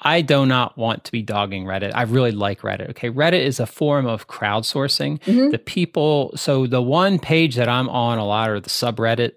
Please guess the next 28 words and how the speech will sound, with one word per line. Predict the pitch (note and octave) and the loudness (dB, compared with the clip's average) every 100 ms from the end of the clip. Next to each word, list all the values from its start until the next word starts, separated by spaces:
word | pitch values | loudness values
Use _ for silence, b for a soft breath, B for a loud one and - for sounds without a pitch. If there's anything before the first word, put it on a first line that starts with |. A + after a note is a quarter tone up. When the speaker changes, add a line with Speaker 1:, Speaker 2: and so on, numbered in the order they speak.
| _ | _
Speaker 1:
that | - G#2+ | -4 -2
I'm | G#2+ G#2 | -2 -4
on | B2 A#2+ | -4 -2
a | |
lot, | A2+ A2+ A2+ | -2 -2 -2
is | - C#3+ A#2 G#2 - | -4 -2 -2 -4 -10
seduction. | - - A2 G#2+ - F2+ F#2+ - | -10 -6 -4 -4 -6 -10 -14 -6
Like, | C3 F#3+ | 2 2
that | D3+ | 2
Speaker 2:
Mm-hmm. | F#3+ | 0
Speaker 1:
fits | - C#3 - - | -2 -2 -4 -12
what | - A2+ A2 - | -4 -2 -2 -4
we | A#2 A2 | -6 -4
are | G#2+ A2+ | -4 -2
about, | F3 C#3 - | 0 0 0
right? | A2+ A2 | -4 -4
Because | - A#2+ G#2 | -6 -6 -4
we're | C3 D3 C3+ | 0 2 2
about | A2+ A2+ G#2+ G#2+ | 2 0 0 -2
not | B2 C#3 - | -2 -2 -4
just | A#2 - | -6 -2
sitting | D#3+ C3+ A#2+ | 0 2 0
around | A2+ A#2 A2+ A2 G2+ | 0 0 0 -2 -4
waiting | A2 B2 G#2+ | -4 -2 -4
for | G#2 | -6
something | B2 A#2 G#2+ | -6 -4 -4
to | G#2+ | -2
happen. | C#3+ C#3 A#2+ A#2 | -2 0 0 -2